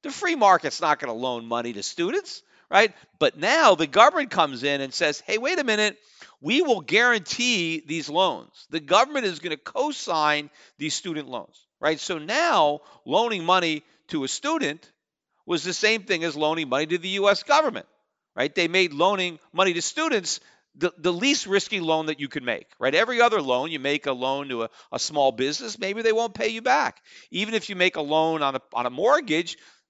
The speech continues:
th-, you know, the house could lose value, the person stops paying, you could lose money. But student loans was risk-free. You couldn't lose. All you had to do was loan money to a student, and you had a guaranteed profit. So obviously,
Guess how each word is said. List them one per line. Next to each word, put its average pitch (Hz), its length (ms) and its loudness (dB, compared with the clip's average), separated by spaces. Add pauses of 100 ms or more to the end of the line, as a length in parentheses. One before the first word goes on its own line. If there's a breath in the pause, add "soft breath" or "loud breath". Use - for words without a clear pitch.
(180)
th-, - 160 -18
you 320 80 -8
know, 180 100 -2
the 151 80 6
house 190 280 2
could 190 140 -4
lose 165 240 -4
value, 185 440 4
the 147 120 -10
person 175 380 -10
stops 170 380 -2
paying, 190 380 -4
you 185 100 -14
could 202 140 -16
lose 214 260 -8
money. 269 300 0 (680 soft breath)
But 190 240 6
student 285 360 0
loans 196 380 2 (160)
was 180 300 0
risk-free. 190 520 -4
You 165 120 -8
couldn't 285 280 -4
lose. 240 440 -4 (200 soft breath)
All 214 200 6
you 269 100 2
had 220 140 8
to 202 60 2
do 175 120 -4
was 143 160 -2
loan 226 280 0
money 190 220 4
to 147 120 -4
a 139 40 -6
student, 220 440 -4 (200 soft breath)
and 160 180 0
you 165 100 2
had 160 100 4
a 147 40 -4
guaranteed 135 500 -2
profit. 120 360 0 (520)
So 156 180 -2
obviously, 160 840 2